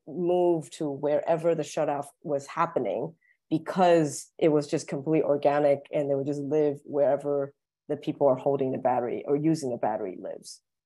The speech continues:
So with that, I'll move on to the next stage. As I mentioned, after we figure out the storage and the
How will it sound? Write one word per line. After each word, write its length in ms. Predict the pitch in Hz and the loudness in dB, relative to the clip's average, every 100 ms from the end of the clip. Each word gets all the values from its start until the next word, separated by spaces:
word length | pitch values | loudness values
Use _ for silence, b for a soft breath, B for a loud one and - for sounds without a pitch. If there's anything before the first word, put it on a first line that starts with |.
| _ _ _ _ | _ _ _ _
So 200 | - 196 | 6 6
with 220 | 180 196 | 8 6
that, 340 | 277 220 - - | 8 8 4 2
I'll 120 | - 175 | 2 4
move 200 | 190 185 | 6 6
on 120 | 185 | 4
to 100 | 170 | 2
the 80 | 151 | 0
next 320 | 151 160 - | 0 -2 -4
stage. 440 | - 143 226 - - | -2 0 0 -2 2
As 160 | 180 | 4
I 100 | 202 | 4
mentioned, 540 | 208 208 190 180 160 - | 4 2 0 0 -2 -2
after 380 | 175 175 185 175 _ - | -4 -2 0 0 _ -10
we 80 | 156 | -10
figure 300 | - 180 170 | -6 -4 0
out 140 | 160 | -2
the 100 | 160 - _ _ _ _ - | -4 -14 _ _ _ _ -20
storage 680 | - 214 202 190 185 180 180 _ _ _ _ _ _ | -6 0 2 4 2 0 -8 _ _ _ _ _ _
and 360 | - 165 156 151 | -2 -2 -2 -4
the 400 | 165 156 151 | -2 0 -2